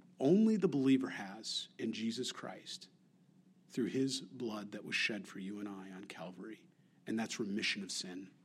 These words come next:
That when we stand, when we close our eyes, when we, as the Bible would say, sleep, as it describes it often that way, when we open our eyes, 'cause it's in a second, in a moment, and we're standing, it's not like we ever truly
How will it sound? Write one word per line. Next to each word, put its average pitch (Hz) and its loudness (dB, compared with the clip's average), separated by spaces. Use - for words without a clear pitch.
That 139 10
when 143 10
we 202 12
stand, 160 8
when 143 8
we 190 12
close 226 8
our 208 6
eyes, 180 6
when 156 10
we, 220 12
as 135 -2
the 147 4
Bible 165 8
would 180 10
say, 170 6
sleep, 160 6
as 135 0
it 139 0
describes 139 6
it 139 2
often 120 0
that 110 -4
way, 127 -2
when 165 12
we 190 12
open 240 12
our 240 10
eyes, 202 8
'cause 139 4
it's 135 4
in 170 12
a 175 12
second, - 6
in 143 8
a 151 8
moment, 175 10
and 180 10
we're 180 12
standing, 214 8
it's 151 4
not 254 8
like 220 6
we 190 12
ever 185 10
truly 185 10